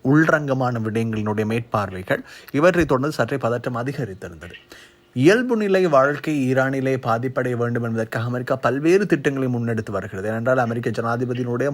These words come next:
முதற்கட்ட ஜனாதிபதி ஆட்சியின் போது கூட பல்வேறு பொருளாதார தடைகளை ஈரான் மீது விதித்திருந்தார்கள். இரண்டாம் கட்டம் நீடிக்கும் என்ற ஒரு எச்சரிக்கையையும் அமெரிக்க ஜனாதிபதி விடுத்திருந்தார் என்பதனையும் இந்த நேரத்தில் நாங்கள் ஞாபகப்படுத்த வேண்டும். அமெரிக்க ஜனாதிபதி ஈரானை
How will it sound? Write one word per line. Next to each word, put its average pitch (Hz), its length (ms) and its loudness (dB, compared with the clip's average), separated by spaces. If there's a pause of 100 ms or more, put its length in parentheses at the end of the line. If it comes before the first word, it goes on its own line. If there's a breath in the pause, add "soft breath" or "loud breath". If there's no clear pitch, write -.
முதற்கட்ட 165 640 0 (200)
ஜனாதிபதி 139 500 2
ஆட்சியின் 113 360 -2
போது 101 240 -6
கூட 123 180 -2
பல்வேறு 156 440 -2
பொருளாதார 160 680 2
தடைகளை 107 560 -2
ஈரான் 120 240 0
மீது 113 200 -2
விதித்திருந்தார்கள். 131 800 -2 (680 loud breath)
இரண்டாம் 214 460 4
கட்டம் 185 440 2
நீடிக்கும் 170 680 -2 (120)
என்ற 135 420 0
ஒரு 117 440 -2
எச்சரிக்கையையும் 147 880 0
அமெரிக்க 131 320 2
ஜனாதிபதி 120 460 0
விடுத்திருந்தார் 117 580 0
என்பதனையும் 110 320 -4
இந்த 107 280 -4 (280 loud breath)
நேரத்தில் 120 300 2
நாங்கள் 104 200 -4
ஞாபகப்படுத்த 113 560 2
வேண்டும். 82 300 -12
அமெரிக்க 165 380 0
ஜனாதிபதி 143 800 0
ஈரானை 147 560 2